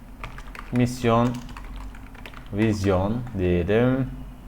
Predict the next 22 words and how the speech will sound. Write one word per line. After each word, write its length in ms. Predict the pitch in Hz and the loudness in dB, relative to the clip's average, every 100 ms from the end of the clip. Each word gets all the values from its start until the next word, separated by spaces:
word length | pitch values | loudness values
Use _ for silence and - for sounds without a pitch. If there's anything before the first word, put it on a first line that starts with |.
| - - - - - - - - - - - - - | -16 -14 -14 -14 -16 -14 -14 -14 -14 -14 -14 -8 4
Ve 540 | 135 151 151 151 151 - - | 10 12 12 10 6 0 -6
bir 60 | |
tane 220 | - 143 139 | 2 6 8
daha 160 | 127 | 10
ekleyelim. 560 | 110 - 90 90 104 113 - | 8 6 2 4 2 0 0
Burası 320 | 120 120 117 | 4 4 6
bir 100 | 117 - | 4 4
e-ticaret 720 | 107 107 107 104 107 113 - - - - | 6 6 6 6 8 8 2 -12 -10 -2
firması 340 | 107 101 120 | 2 2 4
olduğu 160 | 117 131 | 6 6
için 260 | - 92 90 - - - - - - - - - - - - - - - - - - - | 4 0 -4 -8 -12 -12 -12 -10 -12 -12 -12 -14 -16 -16 -16 -16 -16 -14 -12 -10 -8 2
buraya 180 | 165 101 | 4 6
da 120 | 107 | 6
gizlilik 600 | 107 120 110 104 117 120 - - - | 8 8 8 6 4 0 -8 -10 0
sözleş-, 600 | 107 92 92 101 - - - - - | 2 4 4 2 0 -10 -12 -14 -8
sözleşmesi 960 | 104 92 104 - - 101 98 - 117 101 | -4 0 0 0 -2 -2 -2 0 0 2
diyelim. 520 | 90 82 95 120 139 143 - - - - - - - - - - - - | 2 2 4 4 2 -4 -10 -12 -12 -14 -14 -16 -16 -14 -14 -14 -4 0
Ekledim. 640 | 113 101 85 92 117 135 - - - - - - - - - - - - - | 2 2 2 4 2 0 -6 -12 -14 -14 -14 -14 -16 -16 -14 -14 -14 -14 0
Kopyala 400 | 143 139 151 139 | 4 6 8 8
diyorum. 260 | 107 107 127 | 8 6 6
Bir 80 | |
de 220 | 120 113 | 8 8